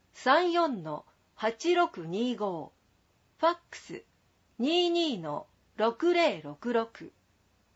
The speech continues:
離乳食教室。ウェブ番号、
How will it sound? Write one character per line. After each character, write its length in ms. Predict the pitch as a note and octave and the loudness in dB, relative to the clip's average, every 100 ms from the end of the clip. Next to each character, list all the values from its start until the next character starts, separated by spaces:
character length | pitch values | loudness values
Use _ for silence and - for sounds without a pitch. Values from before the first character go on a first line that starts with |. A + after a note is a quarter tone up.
| _ _ _ _ _ _ _ _ _ _ - | _ _ _ _ _ _ _ _ _ _ -4
離 180 | B3+ C#4 | -2 0
乳 220 | F4+ F4+ | 0 0
食 320 | F4 E4+ E4 | -2 -2 -2
教 260 | - D4 A3+ | 2 2 2
室。 380 | - - C3+ - _ _ _ _ _ _ _ _ _ - | -10 -16 -16 -16 _ _ _ _ _ _ _ _ _ 0
ウ 40 | |
ェ 60 | A#3 | 2
ブ 140 | C#4+ | 2
番 300 | F4+ E4+ C4+ | 4 4 4
号、 360 | - C#3 C3 - | -4 -8 -8 -12